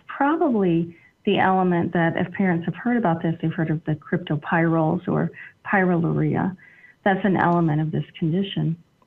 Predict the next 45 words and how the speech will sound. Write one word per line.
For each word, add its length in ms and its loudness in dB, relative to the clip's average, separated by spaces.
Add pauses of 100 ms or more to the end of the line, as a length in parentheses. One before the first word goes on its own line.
(1120)
So 300 4
those 240 2
are 100 2
two 220 -4
different 480 0
tests. 440 0
And 260 0 (240)
when 160 2
parents 320 2
are 60 2
collecting 360 0
the 60 2
urine, 320 4
it 100 2
has 220 0 (100)
to 80 0 (140)
stay, 520 2
it's 120 2
a 60 0
twenty-four 500 0
hour 100 2
collection. 540 -2
It 60 0
has 260 -2
to 140 -4
stay 260 -2
in 160 0
the 80 -2
fridge, 440 -2
has 220 0
to 160 -6
stay 180 -2 (100)
covered 440 0 (340)
out 200 2
of 140 2
light. 380 0
So 80 -2
it 40 2
has 160 0
to 80 -4
be, 280 0
like, 180 -2
an 160 0
opaque 560 -2
jug. 400 -2